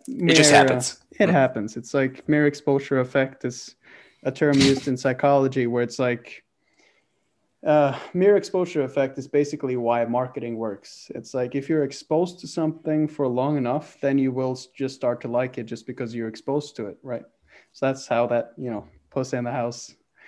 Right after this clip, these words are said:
Speaker 2: uh,
Speaker 1: Yeah, yeah.
Speaker 2: term,
Speaker 1: I,
Speaker 2: uh,
Speaker 1: actually,
Speaker 2: term
Speaker 1: t-, talking about that, it's, it happened to me with McDonald's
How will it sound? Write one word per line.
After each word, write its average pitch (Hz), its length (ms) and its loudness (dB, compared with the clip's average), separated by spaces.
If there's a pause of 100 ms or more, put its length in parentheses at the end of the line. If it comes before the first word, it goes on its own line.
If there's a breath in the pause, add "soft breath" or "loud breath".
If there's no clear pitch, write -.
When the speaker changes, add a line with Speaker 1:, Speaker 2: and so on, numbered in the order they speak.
(440 loud breath)
Speaker 2:
uh, - 280 -6
Speaker 1:
Yeah, 110 180 8
yeah. 107 160 10
Speaker 2:
term, 120 100 4
Speaker 1:
I, 139 100 10
Speaker 2:
uh, - 80 -4
Speaker 1:
actually, 196 500 6
Speaker 2:
term 127 80 -8
Speaker 1:
t-, - 260 -16
talking 175 260 6
about 131 360 6
that, 98 380 2
it's, 110 380 -2
it 135 100 -4
happened 160 420 0
to 135 100 -8
me 120 160 -2
with 120 160 -2
McDonald's 104 880 -4